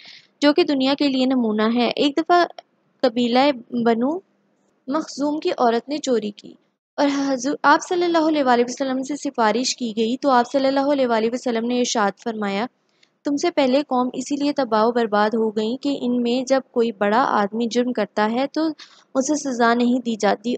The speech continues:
और अगर कोई छोटा आदमी जुर्म करता है तो इसे हद लागू कर दी जाती है। खुदा की कसम, अगर फातिमा बिनते मोहम्मद सल्लल्लाहु अलैहि वसल्लम भी चोरी करती तो मैं उसका भी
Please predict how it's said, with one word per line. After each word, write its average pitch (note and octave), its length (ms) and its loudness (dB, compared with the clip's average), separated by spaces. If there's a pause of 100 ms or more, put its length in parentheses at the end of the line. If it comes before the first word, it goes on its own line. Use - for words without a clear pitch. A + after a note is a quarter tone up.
और C4 200 2
अगर B3 320 2 (720)
कोई E4+ 120 4
छोटा D#4 360 2
आदमी C#4+ 300 2
जुर्म C4+ 240 -2
करता C4 320 2
है C#4 200 0
तो D4+ 260 -2
इसे D4+ 380 -2 (400)
हद C#4 340 0 (1120)
लागू B3 360 2
कर C#4 220 0
दी B3 160 -6
जाती A3 420 -4
है। G#3+ 140 -6
खुदा C#4 540 -2
की F#4 120 -6
कसम, E4+ 280 -6
अगर D#4 180 -2
फातिमा C4+ 420 -2
बिनते C4 280 -6
मोहम्मद B3+ 380 -6
सल्लल्लाहु D4+ 520 -2
अलैहि B3 420 -2
वसल्लम B3 400 -6
भी C4 120 -8
चोरी A#3 300 -6
करती A3 340 -8
तो C4+ 140 -6
मैं A#3 220 -6 (100)
उसका A#3+ 360 -6
भी B3+ 260 -6